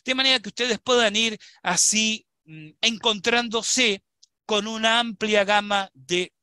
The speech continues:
conocimientos metafísicos de aplicación cotidiana. Déjenme ver algunas otras preguntitas, porque la pregunta de uno, como yo siempre digo, puede ser interesante para todos. Bueno, Bárbara que agradece, Cintia también.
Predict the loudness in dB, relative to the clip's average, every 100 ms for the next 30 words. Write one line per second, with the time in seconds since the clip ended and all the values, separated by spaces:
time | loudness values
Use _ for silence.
0 | -12 -10 -8 -8 -10 -10 -6 -8 -8 -12
1 | -8 -8 -6 -6 -6 -6 -8 -8 -14 -14
2 | -16 -20 -20 _ 0 2 4 2 0 -8
3 | -6 -6 -6 -8 -12 -14 -14 -14 -14 -14
4 | -16 -14 -10 -8 -8 -6 -2 -2 -4 -12
5 | -12 -12 -14 -10 -8 -8 -8 -6 -4 0
6 | 0 -2 -8 -20 _ -16 -12 -8 -10 -10
7 | -6 -6 -6 -10 -10 -8 -8 -8 -12 -12
8 | -14 -12 -12 -10 -12 -10 -10 -10 -12 -12
9 | -12 -10 -8 -10 -8 -8 -8 -10 -8 -6
10 | -4 -4 -4 -6 -8 -12 -12 _ _ _
11 | _ _ _ -4 -4 -4 -10 -12 -6 -4
12 | -4 -4 -6 -8 -4 -2 0 -2 -2 -4
13 | -6 -10 _ _ _ _ _ -12 -10 -8
14 | -10 -8 -10 -4 -4 -4 -8